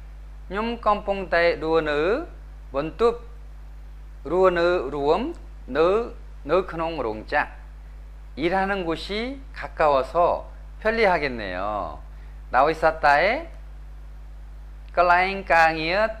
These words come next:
젖 도이치네 민 아름스러워래. 기숙사는 어때요? 따의 번뚝 루어느 루엄 양메타에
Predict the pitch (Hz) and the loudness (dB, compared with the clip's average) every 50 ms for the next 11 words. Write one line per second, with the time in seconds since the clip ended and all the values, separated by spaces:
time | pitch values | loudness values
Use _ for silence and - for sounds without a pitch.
0 | - - - 208 196 - - - - - - - 143 143 143 - 147 143 139 143 | -8 0 4 6 6 4 4 -8 -14 -12 -6 -4 -4 -4 -4 -6 -6 -4 -2 0
1 | 170 202 226 - - - 139 156 170 - - 113 120 127 135 139 147 147 139 - | 0 0 0 -2 -6 -6 -4 -4 -4 -4 0 0 4 4 4 4 2 -2 -6 -10
2 | - 143 143 143 135 120 123 170 269 - - - - - - - - - - - | -8 -4 -2 0 0 2 2 0 -2 -4 -12 -16 -16 -16 -16 -16 -16 -14 -10 -10
3 | 170 156 - 202 - - - 180 165 160 175 196 220 240 - - - - - - | -8 -6 -6 -6 -6 0 4 4 4 4 4 0 -4 -4 -8 -12 -16 -16 -14 -8
4 | - - 139 - - 208 214 202 156 117 131 185 240 285 - - - - - - | -2 -2 -2 0 2 4 4 6 6 4 4 2 0 -2 -6 -14 -16 -16 -16 -16
5 | - - - - - - 180 180 180 180 202 226 247 233 - - 147 165 175 165 | -16 -16 -16 -8 2 6 8 10 10 10 8 8 6 2 -2 -2 0 0 0 0
6 | - - 208 202 - - - - 156 160 170 180 185 180 170 175 175 180 160 143 | -2 -2 -2 -2 -2 -10 -14 -10 -4 0 4 4 4 4 4 2 2 2 2 0
7 | 147 147 156 185 247 330 359 - - - - - - - - - - - - - | 0 2 4 4 4 4 0 -8 -12 -16 -16 -16 -16 -16 -16 -16 -16 -16 -16 -16
8 | - - - - 120 120 131 143 165 170 - - 139 127 127 143 190 262 277 | -16 -12 -4 0 0 0 0 0 -2 -2 0 2 2 4 4 2 0 -2 -6